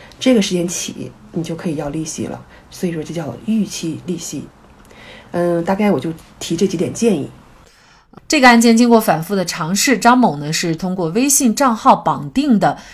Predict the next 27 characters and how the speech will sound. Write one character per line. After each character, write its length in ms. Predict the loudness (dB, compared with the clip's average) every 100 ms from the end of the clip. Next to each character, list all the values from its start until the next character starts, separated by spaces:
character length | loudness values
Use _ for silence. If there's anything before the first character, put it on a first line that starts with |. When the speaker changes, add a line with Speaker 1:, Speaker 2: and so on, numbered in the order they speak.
| -6
Speaker 2:
实 500 | 0 2 2 0 0
名 240 | 2 2
认 180 | 2 2
证 160 | 2 -2
的 60 |
手 160 | -2 -4
机 100 | -4
号 200 | 0 0
码， 160 | -2 -4
证 180 | -6
明 160 | -4 -4
了 140 | -6 -8 -14
自 140 | -6 -4
己 220 | -4 -6
确 460 | -6 -2 0 2 2
实 300 | -2 -4 -4
是 240 | -2 -2
借 220 | -2 -2 -2
款 220 | -6 -6
方 220 | -4 -4
微 80 | -4
信 160 | -4
号 100 | -4
的 80 | -6
持 160 | -6 -6
有 140 | -6
人， 160 | -8